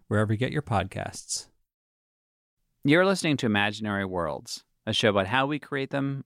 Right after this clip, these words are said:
and why we suspend our disbelief. I'm Eric Molinsky. And this is Stefan Ekman. He's a professor at the University of Gothenburg in Sweden.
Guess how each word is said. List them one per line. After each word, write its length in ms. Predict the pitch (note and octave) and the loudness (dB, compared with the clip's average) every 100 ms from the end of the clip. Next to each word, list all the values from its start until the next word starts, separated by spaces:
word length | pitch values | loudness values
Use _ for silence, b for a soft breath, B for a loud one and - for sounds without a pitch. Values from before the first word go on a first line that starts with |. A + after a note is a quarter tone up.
| - | -4
and 200 | G#2+ G2+ | 0 2
why 280 | G2 G2+ G#2+ | 4 4 2
we 100 | G#2+ | -4
suspend 480 | - G#2+ G2 F#2 F#2 | -6 -6 -4 -2 -2
our 80 | |
disbelief. 640 | F2+ F2+ - E2+ - - _ _ _ _ _ - | -4 -8 -8 -6 -8 -14 _ _ _ _ _ -2
I'm 220 | G#2+ F#2+ | 0 2
Eric 200 | F2+ - | 0 -2
Molinsky. 560 | E2 E2 - - - _ _ _ b b b b b _ - | -8 -8 -8 -12 -12 _ _ _ b b b b b _ 2
And 260 | C3+ C#3+ | 4 6
this 240 | D3 A3 - | 4 4 2
is 240 | C#3 D3 D#3 | 0 0 0
Stefan 420 | - C#3 C3+ C3 - | -2 -2 0 -2 -2
Ekman. 500 | B2 - F2+ D#2 A2+ _ _ _ | -4 -4 -8 -8 -18 _ _ _
He's 160 | - A2 | -6 -4
a 60 | G#2+ | -6
professor 520 | G#2+ D#3 D3+ D3 C#3+ | -2 0 0 -2 -6
at 100 | G2+ | -6
the 80 | G2 | -4
University 500 | A2+ C3+ A#2 A2 G2 | -2 0 0 -2 -6
of 140 | F2+ | -4
Gothenburg 800 | G2 A#2 A#2 G2+ E2 E2+ E2+ E2 _ _ | 2 2 2 -6 -4 -4 -4 -8 _ _
in 140 | F#2+ F#2+ | -10 -8
Sweden. 640 | - B2 A#2+ G#2 - | -6 0 0 0 -4